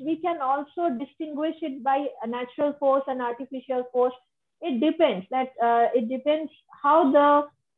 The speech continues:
chapter is prepared. See, like, uh, one more example I can give you about the type of soil. Sometimes you read there are three types of soil, and sometimes you read there are seven types of soil, right?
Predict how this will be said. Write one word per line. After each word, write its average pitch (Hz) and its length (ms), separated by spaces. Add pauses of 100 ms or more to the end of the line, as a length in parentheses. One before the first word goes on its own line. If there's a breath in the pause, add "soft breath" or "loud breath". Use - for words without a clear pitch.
(280)
chapter 254 360
is 311 260 (200)
prepared. 269 500 (260)
See, 294 200
like, 277 280
uh, 269 240
one 339 220
more 339 120
example 302 480
I 269 100
can 269 280
give 269 160
you 285 100
about 262 300
the 285 80
type 349 340
of 285 120 (120)
soil. 202 340
Sometimes 320 540
you 302 140
read 277 260
there 269 140
are 285 180
three 392 160
types 254 320
of 240 80 (100)
soil, 214 300 (400)
and 311 160
sometimes 330 500
you 320 100
read 320 220
there 294 180
are 320 200
seven 370 300
types 262 260
of 254 200
soil, 214 360 (400)
right? 302 200